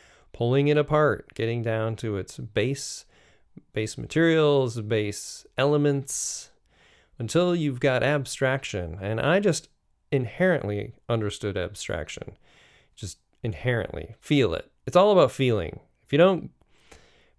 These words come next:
you, if you don't understand it, the, here's the key to abstract image. Anybody who walks up to it and looks at it and goes, "I don't get it. What, what is it? I don't get it. I don't see anything. It looks like a mess." You're missing the point.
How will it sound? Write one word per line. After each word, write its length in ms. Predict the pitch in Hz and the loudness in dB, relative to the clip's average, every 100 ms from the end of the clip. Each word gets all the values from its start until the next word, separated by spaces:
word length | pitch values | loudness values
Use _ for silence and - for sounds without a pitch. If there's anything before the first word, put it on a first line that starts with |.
| - | -4
you, 140 | 151 | -2
if 160 | 185 185 | -2 0
you 60 | |
don't 220 | 208 285 285 | 8 8 8
understand 680 | 196 151 - 151 135 120 | 4 4 2 2 4 2
it, 220 | 98 - - | 0 -2 0
the, 100 | 147 | 4
here's 280 | 156 170 135 | 6 4 2
the 140 | 127 | -2
key 380 | 123 135 117 95 | -2 -2 0 -2
to 340 | - 110 107 104 | -4 -4 -4 -2
abstract 600 | 113 120 113 117 101 - - | 0 0 -2 -4 -4 -6 -8
image. 460 | 104 80 - - - | -8 -8 -12 -16 -8
Anybody 320 | 131 156 151 | -2 2 2
who 100 | 131 | 2
walks 280 | 117 113 107 | 0 -2 0
up 160 | 113 - | -4 -2
to 140 | 107 | -4
it 80 | 95 | -4
and 100 | 95 | -4
looks 220 | 104 104 | -6 -4
at 140 | 95 85 | -4 -4
it 40 | |
and 100 | 80 | -6
goes, 160 | 85 80 - | -6 -8 -4
"I 100 | 113 | -4
don't 180 | 95 82 | -4 -4
get 180 | 82 | -4
it. 180 | 76 - - - _ _ _ - | -4 -10 -18 -20 _ _ _ -4
What, 260 | 117 147 - | 0 0 -2
what 280 | - 123 127 | -6 2 4
is 200 | 110 101 | 4 0
it? 200 | - - _ _ - | -4 -12 _ _ -4
I 80 | |
don't 220 | 117 110 98 | -2 -2 -2
get 220 | 98 90 | -2 -2
it. 220 | 80 - _ _ _ - | -4 -8 _ _ _ -4
I 60 | |
don't 160 | 110 - | -4 -4
see 300 | - 127 113 | -6 -4 -2
anything. 420 | 101 90 87 80 | -4 -6 -6 -6
It 100 | 80 | -4
looks 240 | 107 - | -6 -4
like 140 | 104 87 | -6 -4
a 60 | |
mess." 580 | 95 101 98 - - - _ _ _ - - _ _ _ _ _ _ _ - | -6 -6 -6 -8 -10 -12 _ _ _ -20 -20 _ _ _ _ _ _ _ 0
You're 120 | 147 | 6
missing 300 | 185 190 151 | 6 6 2
the 60 | 123 | 2
point. 380 | 170 185 135 | 4 6 6